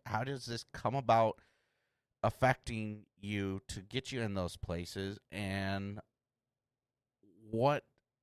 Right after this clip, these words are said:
have you done to try and, I know you've said your family, your kids,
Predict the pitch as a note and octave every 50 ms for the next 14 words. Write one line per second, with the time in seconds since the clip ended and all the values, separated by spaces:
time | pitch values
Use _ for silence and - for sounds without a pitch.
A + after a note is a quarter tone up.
0 | _ - - G#2+ C#3+ B2+ A2+ A#2 A2+ G2+ G2+ A2 A2 A#2 A#2 G#2+ G2+ - - -
1 | G#2+ G#2+ A2+ A2+ A2 G#2+ G#2 G2+ G2 F#2+ F#2 F2+ F2 E2 _ _ _ _ _ _
2 | _ _ _ _ _ _ _ _ _ _ _ _ - G2+ G2+ G#2 G#2+ A2 A2 A#2
3 | A#2 - - - - A#2+ G#2+ G#2 G#2+ G#2 G2 - - G2+ G2 G2+ G2+ G2+ G2+ F#2+
4 | G2 G2 - G#2+ F#2+ F#2+ F#2 F#2 - - -